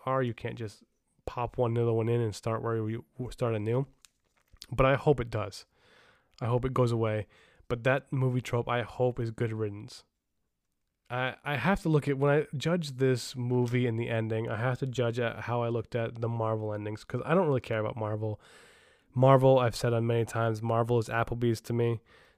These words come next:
It's like a chain restaurant to me. You get exactly what you wanted. You get fast food just shoved down your throat, basically. You don't get that amazing experience, but you also get what you want at the end.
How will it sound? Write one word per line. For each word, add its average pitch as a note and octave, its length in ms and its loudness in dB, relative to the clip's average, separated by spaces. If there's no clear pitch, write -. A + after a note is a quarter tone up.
It's - 160 -16
like A#2 120 -6
a A2 260 -2
chain A#2 300 0
restaurant A#2 460 -2
to A#2+ 100 -4
me. A#2 160 0
You A#2 100 0
get B2 160 0
exactly A#2 420 -2
what A#2+ 220 -2
you A#2 60 -4
wanted. A2+ 340 -2
You A2 100 -6
get A2+ 220 -4
fast B2 380 -4
food A#2 360 -4
just A2 220 -4
shoved A#2 260 -4
down A2+ 180 -2
your A2 100 -4
throat, G2+ 320 -6
basically. G#2 500 -10
You C3+ 100 2
don't B2+ 120 4
get A#2+ 180 0
that A2+ 220 -2
amazing A#2+ 880 0
experience, F#3+ 840 0
but D3+ 220 0
you D3 180 4
also C3+ 300 4
get B2+ 220 -2
what A#2+ 220 -4
you A#2 60 -2
want A2+ 200 0
at G2+ 120 -6
the A2+ 180 -2
end. G2+ 280 -6